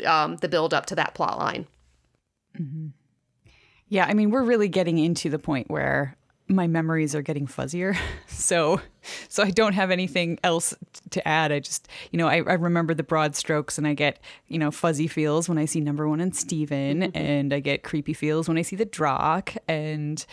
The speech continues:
Speaker 2: so, uh, you know, I've, I've kind of got the, uh, the emotional attachment to all of these things, but, but less of the specifics, uh, in my mind for what's coming later.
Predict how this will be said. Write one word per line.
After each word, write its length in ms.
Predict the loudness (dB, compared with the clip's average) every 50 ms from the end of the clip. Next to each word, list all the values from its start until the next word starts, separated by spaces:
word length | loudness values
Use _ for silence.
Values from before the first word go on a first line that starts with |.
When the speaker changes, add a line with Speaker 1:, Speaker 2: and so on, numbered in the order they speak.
| -18 -20 -20 -20 _
Speaker 2:
so, 260 | -2 0 2 2 2
uh, 100 | 2 0 -2 -6 -6 0
you 100 | 2 2
know, 100 | 4 4
I've, 160 | 2 2 0 0 -2
I've 100 | -2 0
kind 220 | 0 2 2 2
of 80 | 2 4
got 280 | 4 4 4 4 2 -2
the, 240 | -2 0 2 2
uh, 200 | 4 4 4 2 2 0
the 160 | 0 0 2
emotional 580 | 4 4 4 4 2 0 0 0 0 0 0
attachment 540 | -2 -4 -2 0 0 0 0 -2 -2 -2 -2 -2
to 100 | -2 -2
all 140 | -2 -2 -2
of 100 | -4 -4
these 200 | -4 -6 -6 -4
things, 300 | -2 -2 0 0 -2 -4
but, 280 | -4 -4 -6 -6 -6 -10 -18 -20 -20 -6 -4
but 140 | -4 -2 0
less 400 | 0 2 2 2 2 0 -2 0
of 260 | 0 0 -2 -2 -2
the 220 | -2 -2 0 -2
specifics, 960 | -2 -2 -4 -4 -4 -4 -2 -2 -2 -2 -2 -4 -4 -4 -4 -4 -4 -4 -4 -8 _ _ -6
uh, 220 | -4 -4 -2 -4 -4
in 140 | -4 -2 0
my 120 | 0 0 0
mind 300 | 0 0 0 -2 -2 -2
for 100 | -4 -6
what's 200 | -6 -8 -10 -8
coming 300 | -8 -6 -6 -6 -8 -8
later. 260 | -10 -10 -10 -10 -12